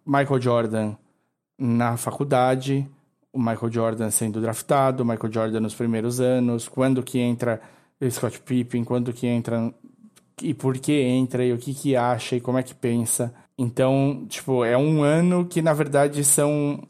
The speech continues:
é, é uma década de história, assim. Então, é, é bem legal, é muito bem feito.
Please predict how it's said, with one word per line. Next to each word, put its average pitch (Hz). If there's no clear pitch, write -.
é, 135
é 127
uma 131
década 107
de 120
história, 101
assim. 101
Então, 113
é, 120
é 127
bem 131
legal, 127
é 127
muito 135
bem 139
feito. 127